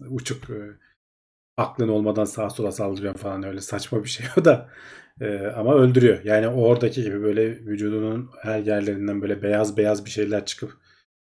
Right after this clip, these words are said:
çıkarıp, e, tomurcuklanıp ölebilirsin yani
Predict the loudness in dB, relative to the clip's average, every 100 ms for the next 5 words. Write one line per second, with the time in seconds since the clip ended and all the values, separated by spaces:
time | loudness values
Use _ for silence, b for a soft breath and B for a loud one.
0 | _ -12 -4 0 -2 -4 -10 -8 -6 -8
1 | -8 -12 -2 4 6 6 4 0 2 4
2 | 6 8 8 8 6 2 -6 -6 -10 -14